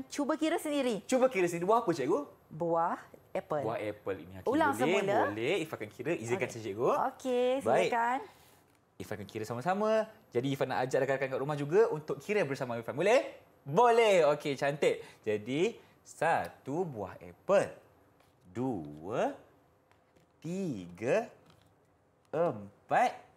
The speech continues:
Speaker 1: Betul.
Speaker 2: Lima. Ada
Speaker 1: Okey,
Speaker 2: lima
Speaker 1: baik.
Speaker 2: buah
Speaker 1: Tahniah, Irfan.
Speaker 2: apple. Okey.
Speaker 1: Berjaya mengira dengan betul.
Speaker 2: Terima kasih.
Speaker 1: Ada lima apple.
Speaker 2: Mhm.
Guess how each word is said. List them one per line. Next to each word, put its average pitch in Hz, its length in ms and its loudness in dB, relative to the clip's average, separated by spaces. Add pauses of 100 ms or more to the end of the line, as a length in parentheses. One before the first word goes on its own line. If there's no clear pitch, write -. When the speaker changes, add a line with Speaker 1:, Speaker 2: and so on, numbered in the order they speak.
(160)
Speaker 1:
Betul. 151 580 -6 (260)
Speaker 2:
Lima. 262 800 6 (100)
Ada 147 340 2
Speaker 1:
Okey, 156 100 0 (180)
Speaker 2:
lima 226 120 2
Speaker 1:
baik. 220 280 4
Speaker 2:
buah 170 160 2
Speaker 1:
Tahniah, 269 320 4
Irfan. 247 380 2 (180)
Speaker 2:
apple. 127 60 0 (960)
Okey. 117 100 -2
Speaker 1:
Berjaya 226 600 4
mengira 233 560 0
dengan 202 420 0
betul. 185 880 2
Speaker 2:
Terima - 100 -8
kasih. 170 80 2
Speaker 1:
Ada 180 160 2 (160)
lima 196 320 0 (440)
apple. 185 680 2
Speaker 2:
Mhm. 165 160 -6